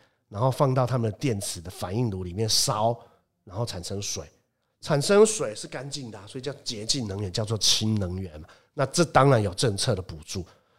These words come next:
你去烧那个所谓的汽油，会产生二氧化碳、二氧化硫，哦，跟你家住在咸酥鸡旁边一样，我不相信你家不会有油烟。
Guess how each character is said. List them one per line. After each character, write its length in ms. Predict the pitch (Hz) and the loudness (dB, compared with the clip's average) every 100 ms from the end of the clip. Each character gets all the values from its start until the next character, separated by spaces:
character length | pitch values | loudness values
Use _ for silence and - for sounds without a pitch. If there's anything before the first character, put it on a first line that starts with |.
| _ | _
你 100 | 131 | -4
去 100 | 131 | 0
烧 400 | 190 - 180 170 | 2 6 10 10
那 120 | 180 | 10
个 100 | 156 | 4
所 240 | 127 - 107 | 0 -2 2
谓 160 | 131 | 4
的 180 | 113 101 85 _ _ _ | 4 -2 -6 _ _ _
汽 300 | - - 151 | 6 6 6
油， 260 | 98 82 87 - _ _ _ | 2 -4 -10 -14 _ _ _
会 140 | 185 | -4
产 160 | - 110 | -2 2
生 160 | 139 | 4
二 160 | 156 170 | 10 10
氧 180 | 117 104 | 10 6
化 240 | 156 143 | 8 8
碳、 300 | 117 160 135 120 | 8 2 2 4
二 120 | 123 | 4
氧 160 | 107 95 | 2 0
化 260 | - 135 98 | -2 -2 -2
硫， 340 | 90 82 85 - _ _ - | -8 -12 -14 -18 _ _ -10
哦， 140 | 127 | -2
跟 260 | 120 170 185 | 4 4 4
你 160 | 151 131 | -2 2
家 180 | 135 160 | 6 8
住 160 | 170 | 8
在 260 | 160 151 135 - | 8 8 6 0
咸 200 | - 135 | -2 2
酥 140 | 151 | 2
鸡 160 | 143 151 | 0 0
旁 220 | 123 120 | 0 0
边 180 | 131 127 | 2 0
一 120 | 107 | 0
样， 180 | 120 110 | 0 0
我 80 | |
不 100 | 101 | -2
相 220 | 139 131 135 | 0 0 0
信 160 | 139 | 0
你 80 | 104 | -2
家 140 | 95 | -2
不 120 | 120 110 | -2 0
会 140 | 120 | 0
有 100 | 92 | -2
油 200 | 87 85 | -6 -12
烟。 200 | 90 | -14